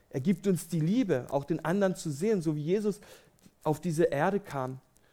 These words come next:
sich selbst gegeben hat, uns gesehen hat in unserer Not. Genauso auch,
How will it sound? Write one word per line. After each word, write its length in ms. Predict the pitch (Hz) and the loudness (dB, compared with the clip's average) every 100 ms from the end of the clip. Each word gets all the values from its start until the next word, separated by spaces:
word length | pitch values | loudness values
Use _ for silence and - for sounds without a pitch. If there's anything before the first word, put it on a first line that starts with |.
| _ _ _ | _ _ _
sich 260 | 147 143 | -4 -4
selbst 480 | - 151 160 196 - | 0 2 4 2 -4
gegeben 460 | 160 - 175 185 143 | -8 -4 -2 -2 -4
hat, 260 | 123 - - _ _ - | -6 -10 -20 _ _ 0
uns 300 | 214 214 - | 0 0 -4
gesehen 460 | 147 139 170 160 | -4 0 0 -2
hat 160 | 131 - | -6 -8
in 100 | 120 | -8
unserer 260 | 135 - | -6 -4
Not. 360 | 131 143 139 - _ - _ _ - | -2 -2 -4 -8 _ -20 _ _ -2
Genauso 440 | 135 131 156 165 | 2 2 2 2
auch, 300 | 135 139 | 2 2